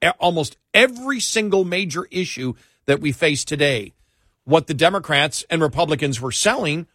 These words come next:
was hypotheticals. If you vote for us, this is what will happen down the road.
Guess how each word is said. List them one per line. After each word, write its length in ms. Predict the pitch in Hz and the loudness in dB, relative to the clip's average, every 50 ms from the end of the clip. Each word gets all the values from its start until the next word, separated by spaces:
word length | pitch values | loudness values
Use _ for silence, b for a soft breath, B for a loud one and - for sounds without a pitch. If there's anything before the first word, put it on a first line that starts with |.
| _ _ - | _ _ -2
was 160 | 156 156 - | 0 0 2
hypotheticals. 880 | - 131 117 - 190 - - 285 277 262 - - 104 92 98 - - - _ _ _ _ _ _ _ _ _ _ _ _ _ _ _ - | 2 0 0 0 -2 2 4 4 4 4 -2 -4 -14 -14 -14 -16 -16 -18 _ _ _ _ _ _ _ _ _ _ _ _ _ _ _ 0
If 160 | 143 135 101 | 0 2 2
you 80 | 127 120 | 2 2
vote 240 | 135 185 254 233 | 4 4 2 2
for 160 | - 226 196 175 | 0 0 2 2
us, 160 | 175 165 - | 2 0 -2
this 180 | - 175 160 - | -6 -6 -6 -6
is 120 | 190 143 | -8 -4
what 160 | 143 151 - | -4 -4 -4
will 120 | - 156 143 | -2 -2 0
happen 360 | 120 131 123 117 - 131 127 | 0 0 0 0 -2 -6 -4
down 240 | 113 113 110 110 110 | -2 -2 -2 -2 -2
the 60 | 110 | -2
road. 260 | 104 101 90 78 - | -4 -4 -4 -6 -8